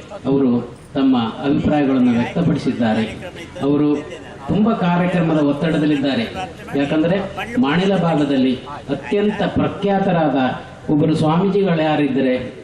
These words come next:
ಅದು ನಮ್ಮ ಮೋಹನ್ ದಾಸ್ ಪರಮಹಂಸ ಸ್ವಾಮೀಜಿಗಳು. ಪುತ್ತೂರು, ಮಾಣಿಲ, ವಿಟ್ಲ ಹಾಗೆ ಎಲ್ಲ ಭಾಗದಲ್ಲಿ ಕೂಡ ಎಲ್ಲ ಸಮುದಾಯದವರಿಗೂ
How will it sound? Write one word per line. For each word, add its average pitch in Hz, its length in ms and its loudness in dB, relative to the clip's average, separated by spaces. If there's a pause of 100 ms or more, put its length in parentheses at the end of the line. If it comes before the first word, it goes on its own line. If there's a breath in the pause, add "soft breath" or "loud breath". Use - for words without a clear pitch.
(280)
ಅದು 151 560 0
ನಮ್ಮ 147 220 4
ಮೋಹನ್ 151 320 4
ದಾಸ್ 165 280 0
ಪರಮಹಂಸ 143 500 2
ಸ್ವಾಮೀಜಿಗಳು. 120 560 2 (360 loud breath)
ಪುತ್ತೂರು, 170 540 2 (260)
ಮಾಣಿಲ, 151 400 0 (400)
ವಿಟ್ಲ 147 340 0 (480)
ಹಾಗೆ 151 260 2
ಎಲ್ಲ 139 500 2
ಭಾಗದಲ್ಲಿ 165 500 2
ಕೂಡ 165 260 0 (460)
ಎಲ್ಲ 180 560 2
ಸಮುದಾಯದವರಿಗೂ 170 1000 2